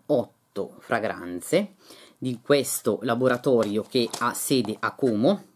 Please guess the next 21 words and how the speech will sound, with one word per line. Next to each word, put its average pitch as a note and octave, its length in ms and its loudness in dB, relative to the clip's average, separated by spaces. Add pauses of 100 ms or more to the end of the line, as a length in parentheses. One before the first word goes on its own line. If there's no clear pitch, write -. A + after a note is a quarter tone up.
(160)
quindi G#2+ 340 -2 (840)
sicuramente, A#2 800 -2 (480)
eh, G#2 760 -4
una C#3 240 4
profumeria A#2 680 0
del B2 220 2
territorio, A2 800 2
e C3+ 100 2
già A#2+ 140 -4
questa A2 260 -8
cosa G#2+ 240 -2
mi B2+ 100 0
piace, A2+ 460 0
ma E3+ 160 2
la C#3 140 -2
cosa - 200 4
che - 120 -6
mi B2+ 100 0
piace - 260 0
di A3 120 0
più - 160 -4